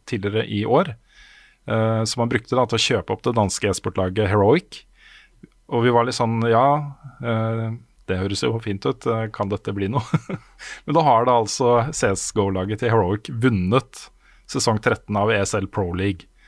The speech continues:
Og de gjorde det på den kuleste måten jeg har sett, eh, tror jeg, i en, eh, liksom siste, siste runde i siste, eh, map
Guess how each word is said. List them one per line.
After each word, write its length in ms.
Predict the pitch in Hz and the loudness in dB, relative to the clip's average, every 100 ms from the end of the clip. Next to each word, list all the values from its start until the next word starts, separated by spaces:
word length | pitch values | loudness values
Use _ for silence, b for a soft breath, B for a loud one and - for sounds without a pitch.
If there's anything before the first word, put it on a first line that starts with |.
| B B B B B | B B B B B
Og 60 | 131 | 2
de 80 | 151 | 4
gjorde 200 | 123 98 | 4 2
det 100 | - | 2
på 360 | 151 139 127 | 4 4 0
den 200 | 131 127 | -4 -4
kuleste 400 | - 123 98 - | -2 0 -2 -4
måten 200 | 110 - | -4 -4
jeg 80 | 98 | -4
har 120 | 101 | -4
sett, 300 | 110 - - | -4 -8 -4
eh, 500 | 107 104 104 104 104 | -2 0 0 0 -2
tror 300 | 104 110 127 | -2 -2 0
jeg, 160 | 214 180 | 0 -2
i 80 | 139 131 | -2 -2
en, 160 | 131 | -2
eh, 400 | 127 127 123 123 127 | 0 0 0 -2 -2
liksom 240 | 131 - 120 | -6 -6 -4
siste, 720 | - - - - 110 120 - | -2 -2 -4 -2 0 0 0
siste 400 | - - - 117 | -4 -6 -4 0
runde 480 | 120 98 92 123 139 | 0 0 2 2 2
i 300 | 117 113 113 | -2 -2 -2
siste, 680 | - 139 - - 110 107 - 127 | -2 -4 -4 -2 -2 -2 -4 -6
eh, 200 | 117 110 | -2 0
map 380 | 113 - _ | -2 -4 _